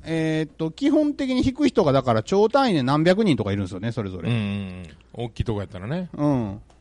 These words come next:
Speaker 1: まあ、ちっちゃい、まあ、多分、下の祭り百人とかおらへんと思うけど、もうちょいおると思うけど、
Speaker 2: うん。
Speaker 1: 少ないとこ。
Speaker 2: まあ、一番少ないとこ百人ぐらいあるな。
Speaker 1: うん。山の方やったらそれぐらいのとこある。
Speaker 2: そうやな。
Speaker 1: 聞いたことある。
Speaker 2: うん。
Speaker 1: うん。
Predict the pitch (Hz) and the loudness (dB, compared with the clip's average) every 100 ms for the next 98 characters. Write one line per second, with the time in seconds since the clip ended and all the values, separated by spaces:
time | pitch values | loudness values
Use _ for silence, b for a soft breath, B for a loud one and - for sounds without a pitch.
0 | _ _ - 185 185 262 - 240 160 202 | _ _ -8 -6 -4 -6 -6 -4 -4 -6
1 | 240 415 339 202 170 - - 440 453 453 | -4 -4 -2 -4 -4 -6 -6 -6 -6 -4
2 | - 392 294 415 - 202 143 123 107 117 | -2 -2 -2 -2 0 0 0 0 0 2
3 | 110 98 98 98 90 87 90 - B B | 0 -2 -4 -6 -6 -4 -6 -8 B B
4 | - 180 180 151 107 104 101 92 95 123 | -2 0 4 2 2 -2 -4 -6 -8 -2
5 | 123 101 95 87 - - - 113 95 90 | 0 0 -6 -12 -16 -18 -10 -6 -4 -6
6 | 90 135 139 165 175 - 226 117 95 101 | -8 -8 -6 -4 -2 -2 -4 -6 -10 -10
7 | 110 101 80 78 85 85 - 147 151 147 | -8 -8 -8 -12 -12 -12 -6 -2 0 0
8 | 139 131 113 117 _ - 285 359 370 349 | -2 -2 -4 -10 _ -2 0 0 0 2
9 | 285 143 127 139 139 135 131 98 87 85 | 2 0 -2 -2 -2 -2 -4 -6 -8 -10
10 | - 139 92 113 113 95 104 90 82 92 | -8 -8 -6 -4 -2 -2 -6 -8 -10 -12
11 | 110 135 117 104 | -4 -2 -2 -6